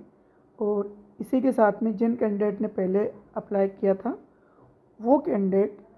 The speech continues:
यहाँ से category wise vacancy check कर सकते हैं कि उनकी trade के अंदर कितनी post हैं और उसी के according वो अपनी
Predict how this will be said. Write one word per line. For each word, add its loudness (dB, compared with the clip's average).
यहाँ -2
से 0
category -2
wise 2
vacancy 0
check -2
कर -2
सकते -6
हैं 0
कि 2
उनकी 2
trade 0
के 2
अंदर 0
कितनी 0
post 2
हैं -2
और 2
उसी -6
के 4
according -2
वो 2
अपनी -2